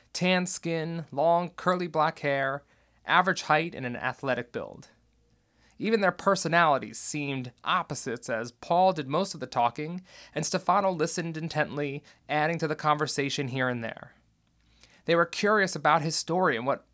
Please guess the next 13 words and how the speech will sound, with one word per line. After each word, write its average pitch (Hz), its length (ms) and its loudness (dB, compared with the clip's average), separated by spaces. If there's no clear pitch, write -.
brought 156 280 4
him 170 280 -2
to 135 120 -4
their 139 220 2
physics 147 440 -4
class, 143 460 2
which 143 340 -6
is 143 240 -4
where 131 220 0
they 160 100 -4
first - 400 -6
noticed 196 320 -2
him, - 300 -10